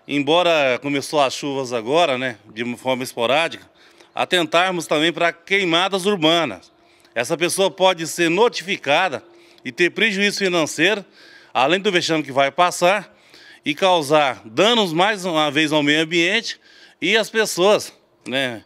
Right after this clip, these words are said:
idosos, crianças e, sobretudo, pessoas adultas, né, também, que sofrem muito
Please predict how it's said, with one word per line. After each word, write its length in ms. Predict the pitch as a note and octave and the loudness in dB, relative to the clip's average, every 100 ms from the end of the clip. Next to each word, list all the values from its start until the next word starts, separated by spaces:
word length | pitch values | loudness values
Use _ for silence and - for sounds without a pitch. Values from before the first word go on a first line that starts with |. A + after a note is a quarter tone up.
| - | -8
idosos, 800 | C3 A#2+ C3 E3 F3 D3+ B2 - | -6 0 2 4 2 0 -4 -8
crianças 600 | D3 C3 C#3 G3 G3 D#3+ | -4 0 2 0 -2 -8
e, 40 | |
sobretudo, 680 | D3+ G3+ A3 A3+ G#3 A3 A#3 - - - - - | -2 -2 0 -2 -4 -6 -6 -12 -20 -20 -14 -2
pessoas 520 | G#3 F#3+ G3+ G3+ E3 | -2 2 4 4 2
adultas, 520 | F3+ C#3+ F3 A3+ C#3+ | 0 2 0 0 -2
né, 160 | C3+ D3+ | -6 -4
também, 480 | F3 D#3+ D3 D#3+ D#3 - _ | -2 0 0 0 -4 -18 _
que 100 | F#3 | -8
sofrem 460 | - E3+ F3 G3+ D#3 | 0 2 0 -2 -2
muito 360 | C#3+ D#3 D#3 | 0 0 -4